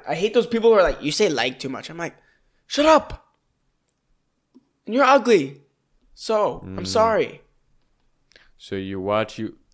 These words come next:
Speaker 2: everyone close your eyes. Imagine someone who watches Euphoria, loves to,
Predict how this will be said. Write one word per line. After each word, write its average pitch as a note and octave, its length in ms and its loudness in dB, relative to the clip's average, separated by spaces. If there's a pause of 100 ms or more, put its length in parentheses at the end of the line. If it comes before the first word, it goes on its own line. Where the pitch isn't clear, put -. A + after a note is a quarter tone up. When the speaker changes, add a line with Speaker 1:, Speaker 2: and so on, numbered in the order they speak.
(340)
Speaker 2:
everyone A2 320 -4
close G#2+ 260 -6
your G2+ 140 -4
eyes. F#2 200 -6
Imagine G2 380 -10
someone F#2 580 -12
who F2+ 260 -8 (360)
watches F#2+ 520 -12
Euphoria, F2+ 840 -8
loves F2+ 500 -6
to, F2+ 560 -8